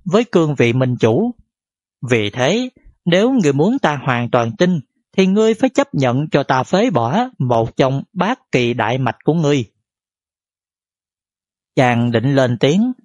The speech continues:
thì đã nghe nàng nói tiếp. "Với những hạng cao thủ bình thường,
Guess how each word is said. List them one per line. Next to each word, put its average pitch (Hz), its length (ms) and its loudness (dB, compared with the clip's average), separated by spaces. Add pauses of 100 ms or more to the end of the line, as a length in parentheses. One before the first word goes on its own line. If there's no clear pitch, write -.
(280)
thì 143 400 0
đã 156 240 -2
nghe 156 200 0
nàng 117 320 -2 (100)
nói 143 200 2
tiếp. 240 200 -2 (1400)
"Với 147 320 0
những 160 200 0
hạng 117 280 -4
cao 180 260 0
thủ 143 240 0
bình 127 200 -2
thường, 123 320 0